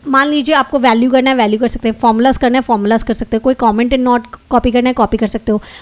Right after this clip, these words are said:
Validation copy करना है तो ऊपर से ला सकते हो and validation को यहाँ copy कर सकते हो, as it is रहेगा। अच्छा, एक चीज़ मैं आपको और सिखाती हूँ। मान लीजिए मुझे इन जितने भी ये numbers हैं, जितने भी ये numbers हैं, ये गलत लिखे हुए हैं,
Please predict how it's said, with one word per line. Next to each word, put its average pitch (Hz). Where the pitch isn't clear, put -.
Validation 285
copy 233
करना 202
है 196
तो 254
ऊपर 294
से 302
ला 254
सकते -
हो 285
and 254
validation 220
को 233
यहाँ 220
copy 214
कर 220
सकते 226
हो, 233
as 190
it 208
is 190
रहेगा। 185
अच्छा, 240
एक 311
चीज़ 330
मैं 320
आपको 285
और 269
सिखाती 233
हूँ। 277
मान 226
लीजिए 220
मुझे 247
इन 302
जितने 262
भी 311
ये 302
numbers 220
हैं, 175
जितने -
भी 302
ये 302
numbers 202
हैं, 262
ये 320
गलत 294
लिखे 233
हुए 190
हैं, 170